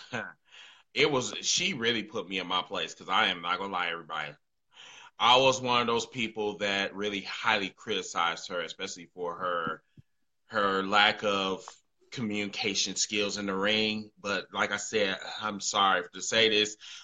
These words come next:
but yes, I was totally wrong. I, I was a fan that really looked stupid by, like, criticizing her. And, you know, she's still kinda sloppy in the ring,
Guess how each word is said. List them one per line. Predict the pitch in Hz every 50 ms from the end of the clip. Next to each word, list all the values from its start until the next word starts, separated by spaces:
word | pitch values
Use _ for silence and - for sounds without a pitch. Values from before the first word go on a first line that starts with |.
| - _ -
but | 110 113 113 110 101
yes, | 113 110 104 101 -
I | - - 139
was | 190 135 110 -
totally | - - - 127 135 135 123 110 104 98 92
wrong. | 98 101 101 101 98 95 87 85 80 - - _ _
I, | 104 117 131 123 - 107 127 147 165
I | 185
was | 190 185 180 151 - - -
a | 127 120
fan | 110 - - 127 127 123 117 110
that | 107 104 95 90
really | 98 107 110 104 98
looked | 90 95 98 90 -
stupid | - - - - - - 117 110 110 107 - 92 87 80 - -
by, | _ 95 90 92 90 90
like, | 92 92 90 87 -
criticizing | - - 107 98 95 90 - 95 87 87 90 90 - - 87
her. | 87 90 85 85 80 78 - _ _ _ _ _ _ _ _ _
And, | 101 104 95
you | 95 104
know, | 104 98 95
she's | 95 - - - -
still | - 185 208 233 226
kinda | 214 220 214 214 208 208
sloppy | - - 208 196 196 190 196 196
in | 180
the | 180
ring, | 180 185 196 202 196 196 196 196 196